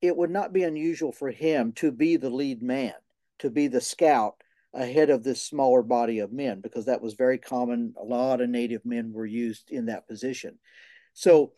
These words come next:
he's describing two Germans, uh, popping their head up out of the ground, okay? Um, and so what we're talking about is they are running into, uh, a trench, but most likely a dugout, what's called a dugout.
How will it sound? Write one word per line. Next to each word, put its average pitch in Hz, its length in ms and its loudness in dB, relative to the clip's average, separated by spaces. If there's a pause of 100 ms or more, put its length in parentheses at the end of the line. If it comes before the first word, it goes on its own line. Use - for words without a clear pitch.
(240)
he's 156 200 -2
describing 156 840 4
two 165 200 -4
Germans, 139 720 0
uh, 113 260 -6
popping 151 340 -2
their 131 120 -2
head 143 200 0
up 127 140 -2
out 127 160 0
of 113 60 -6
the 120 80 -4
ground, 117 420 -2 (220)
okay? 110 400 -10 (480)
Um, 117 480 0 (280)
and 139 220 -4
so 135 380 2
what 185 280 0
we're 165 140 0
talking 196 380 -4
about 123 300 -2
is 117 200 -4
they 135 300 0
are 139 160 0
running 135 380 -2
into, 120 840 -2 (280)
uh, - 220 -10
a - 80 -6
trench, 139 720 0 (220)
but 151 160 2
most 170 320 2
likely 165 520 2
a 123 80 -8
dugout, 110 720 0
what's 127 200 -8
called 123 240 -6
a 107 60 -6
dugout. 107 600 -6